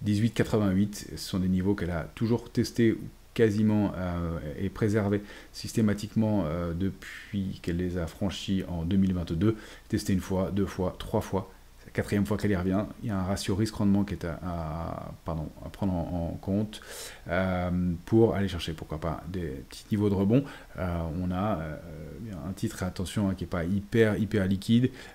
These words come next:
euh, seize mille titres échangés aujourd'hui, mais, euh, voilà, une séquence baissière qui s'arrête sur un niveau de support. C'est à observer, on n'a pas de structure de retournement, on a vaguement quelques divergences, euh,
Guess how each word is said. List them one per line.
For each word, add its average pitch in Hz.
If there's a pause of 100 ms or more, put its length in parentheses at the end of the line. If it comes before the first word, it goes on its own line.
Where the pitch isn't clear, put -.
(120)
euh, 82
seize 101
mille 95
titres 110
échangés 104
aujourd'hui, 107 (300)
mais, 98
euh, 92
voilà, 78 (100)
une 107
séquence 101
baissière 90
qui -
s'arrête 101
sur 101
un 95
niveau 98
de 95
support. 92 (360)
C'est 110
à 110
observer, 101
on 98
n'a 87
pas 110
de 110
structure -
de 110
retournement, 110
on 101
a 98
vaguement 110
quelques 98
divergences, 98 (400)
euh, 90